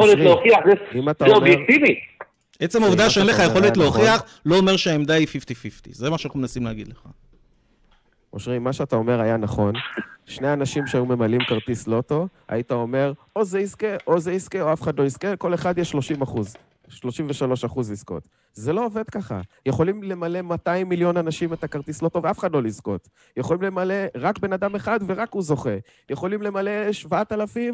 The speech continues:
Speaker 1: וארבעה זוכים מתחלקים בפרס הראשון חלקי ארבע.
Speaker 2: כן, אבל פה
Speaker 1: זה
Speaker 2: אין
Speaker 1: לא
Speaker 2: לך שתי
Speaker 1: קשור
Speaker 2: תוצאות.
Speaker 1: לכמה
Speaker 2: יש לך
Speaker 1: אנשים
Speaker 2: רק
Speaker 1: בתוך
Speaker 2: תוצאה
Speaker 1: העניין.
Speaker 2: אחת.
Speaker 1: אבל עוד פעם,
Speaker 2: יש
Speaker 1: זה לא
Speaker 2: לך
Speaker 1: משנה
Speaker 2: כן או
Speaker 1: כמות
Speaker 2: לא.
Speaker 1: המשתתפים. אתה אומר, "ביני לבינך", זה לא משנה, כבר הלכת לכיוון לא נכון.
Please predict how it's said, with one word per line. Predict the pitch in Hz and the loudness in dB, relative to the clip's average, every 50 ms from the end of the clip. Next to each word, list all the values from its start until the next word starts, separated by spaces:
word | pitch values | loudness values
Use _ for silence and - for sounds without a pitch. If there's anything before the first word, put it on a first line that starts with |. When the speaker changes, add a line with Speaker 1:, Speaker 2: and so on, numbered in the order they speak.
| 214 | -6
Speaker 1:
וארבעה | 165 156 180 165 - - 175 175 160 180 180 202 214 | -4 -4 -2 -2 0 0 -2 -2 -2 0 0 0 0
זוכים | 190 190 196 - - 214 226 226 | 0 0 -2 0 0 0 0 0
מתחלקים | 202 180 - - 175 - 202 196 | -2 -4 -2 -4 -4 -4 -2 -2
בפרס | 185 180 - 170 170 - - | -2 -2 -2 -4 -4 -4 -4
הראשון | 160 151 151 - 160 147 | -6 -6 -4 -4 -6 -6
חלקי | - - 143 - 139 | -6 -8 -10 -6 -4
ארבע. | 131 123 117 113 139 135 | -4 -2 0 0 2 4
Speaker 2:
כן, | 127 123 120 | 6 6 8
אבל | 113 113 117 127 135 123 131 | 6 6 6 6 4 4 6
פה | 165 | 6
Speaker 1:
זה | 165 | 8
Speaker 2:
אין | 165 165 | 8 8
Speaker 1:
לא | 170 175 | 8 8
Speaker 2:
לך | 165 160 160 151 | 8 8 6 4
שתי | - 220 - 170 | 4 4 4 4
Speaker 1:
קשור | 254 240 165 147 | 6 6 6 6
Speaker 2:
תוצאות. | 135 - 147 151 151 165 160 143 120 - | 6 6 8 8 10 10 8 8 6 4
Speaker 1:
לכמה | 185 196 - | 2 2 4
Speaker 2:
יש | - | 4
לך | - - 165 139 180 | 4 4 4 4 6
Speaker 1:
אנשים | 170 175 180 | 8 8 8
Speaker 2:
רק | 185 - | 8 8
Speaker 1:
בתוך | 185 190 | 8 6
Speaker 2:
תוצאה | 180 185 180 185 180 | 6 8 8 8 8
Speaker 1:
העניין. | 180 170 - 170 175 | 8 6 6 4 4
Speaker 2:
אחת. | 185 175 123 - - - _ _ _ _ _ _ _ _ _ _ _ - | 4 4 4 2 -4 -16 _ _ _ _ _ _ _ _ _ _ _ -10
Speaker 1:
אבל | 120 123 139 143 160 | -6 -2 -2 0 0
עוד | 175 180 - | 0 0 -2
פעם, | - - 117 101 95 92 90 - _ _ - | -2 -2 -2 -2 -2 -6 -10 -16 _ _ 2
Speaker 2:
יש | 120 - | 2 4
Speaker 1:
זה | 120 | 4
לא | 120 143 | 6 4
Speaker 2:
לך | - - 156 | 4 6 4
Speaker 1:
משנה | 143 - - | 4 4 4
Speaker 2:
כן | 156 160 180 190 196 - | 4 6 6 4 2 -2
או | - | -2
Speaker 1:
כמות | - 143 139 143 | 2 4 6 8
Speaker 2:
לא. | 151 165 160 - | 8 8 6 6
Speaker 1:
המשתתפים. | 160 156 143 - - 139 127 - - 135 123 104 95 92 - _ _ - 92 | 4 0 -4 -6 -8 -8 -8 -8 -6 -4 -4 -4 -6 -8 -14 _ _ -14 -8
אתה | - - | -4 -2
אומר, | 147 156 160 170 170 | -2 0 0 -2 -2
"ביני | 143 135 143 147 151 185 208 | -2 -2 -2 -2 -2 -4 -4
לבינך", | 202 175 143 160 151 139 - - 127 107 87 | -6 -6 -6 -8 -10 -10 -8 -8 -8 -8 -8
זה | 87 104 113 123 | -10 -10 -8 -6
לא | 135 151 156 | -6 -6 -8
משנה, | 165 170 - - 135 135 127 101 | -10 -12 -12 -12 -10 -8 -8 -10
כבר | - - 131 143 | -8 -6 -6 -4
הלכת | 139 135 143 139 - - | -2 -4 -4 -4 -6 -8
לכיוון | 151 131 117 - 127 120 139 160 170 175 - _ _ _ - | -8 -8 -6 -8 -8 -6 -4 -6 -6 -6 -12 _ _ _ -2
לא | 113 131 123 | 0 2 2
נכון. | 123 107 95 98 92 85 | 2 -2 -4 -6 -8 -8